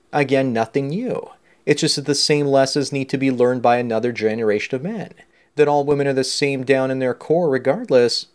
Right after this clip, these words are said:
of where they come from. I just love hearing black women's accusations that passport bros are desperate men that go to third world countries to purchase little girls and turn them into breeding mares.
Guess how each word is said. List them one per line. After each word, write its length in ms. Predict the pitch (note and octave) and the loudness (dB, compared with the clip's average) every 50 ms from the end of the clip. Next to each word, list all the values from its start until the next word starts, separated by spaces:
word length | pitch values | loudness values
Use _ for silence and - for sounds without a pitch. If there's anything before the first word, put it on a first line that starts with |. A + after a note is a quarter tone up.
| _ _ | _ _
of 200 | B2 B2+ A#2+ A2+ | -4 -4 -2 2
where 180 | G#2+ A2 A2+ | 2 2 2
they 100 | A#2 C3 | 2 -2
come 240 | C3 - F#3 A3 C4 | -4 -6 -12 -12 -12
from. 300 | C4 - D3 G2 - - _ _ _ _ _ _ _ _ _ | -6 -4 -4 -4 -4 -6 _ _ _ _ _ _ _ _ _
I 140 | C#3 D3 D3 | -2 0 2
just 240 | D3+ D3+ C#3 - | 2 0 0 2
love 180 | D#3 C#3+ C#3 C3+ | 0 0 0 0
hearing 280 | - D3+ C#3+ C#3 C3+ A#2 | 0 0 0 0 0 -2
black 360 | G#2+ B2+ C3 C3 C3 - - | 0 2 2 2 2 0 0
women's 260 | C#3+ C3+ C3 A#2+ C3 | -2 -2 -2 -2 -2
accusations 1040 | C3 B2+ B2 - - B2 G2+ - A#2+ - B3 - - - C3 B2 A#2 A#2 - - - _ _ _ _ _ _ _ _ | -2 -2 -2 -6 -10 -10 -8 -6 -6 -6 -6 -6 -4 -2 -2 -2 -4 -6 -8 -10 -12 _ _ _ _ _ _ _ _
that 160 | D3 C#3+ C#3+ | 0 0 2
passport 520 | - D#3 D3+ D3 - - - D3+ C#3+ C#3 | 0 0 0 0 -4 2 4 4 4 4
bros 260 | - D3 C#3+ C#3+ C3 C3+ | 2 2 2 2 0 -2
are 60 | C#3 | -2
desperate 440 | C3 C#3 C#3 C3+ - - D3 C3+ C3+ | 0 0 0 0 0 -2 -2 0 0
men 180 | C#3 C#3 C#3 | -2 -2 -2
that 60 | C#3 | -2
go 180 | B2+ C3+ C#3 C3+ | 2 2 2 2
to 80 | C3 C3 | 2 0
third 260 | - - C#3 C3+ C3 | 2 2 2 2 4
world 240 | C3 C3+ C3 B2 - | 2 2 2 2 0
countries 400 | - - G#3+ A#3+ - D#3 B2+ - | -6 -10 -10 -8 -8 -8 -6 -6
to 80 | - C3 | -6 -8
purchase 440 | - - C#3+ C3+ - C#3 B2+ - | -2 -2 -2 0 0 -4 -4 -2
little 160 | C#3 C3+ B2 G#2 | -2 -2 -2 -2
girls 400 | F#2+ B2 E3 A3+ G3+ C#3+ - - | -4 -4 -4 -2 -2 -2 -2 -4
and 100 | C3 B2 | -8 -8
turn 220 | - - B2 B2+ | -6 -6 -4 -4
them 100 | B2+ B2 | -2 -4
into 240 | A#2+ A#2+ - D3+ C#3+ | -4 -6 -2 -2 -2
breeding 500 | B2 A#2 B2 C3+ E3+ G#3 A#3+ B3+ C4 B3+ | -2 0 -4 -4 -4 -4 -4 -6 -6 -4
mares. 580 | G#3 D3+ G#2 D#2+ - - - - - - - | -2 -2 -2 -2 -6 -8 -10 -8 -8 -8 -10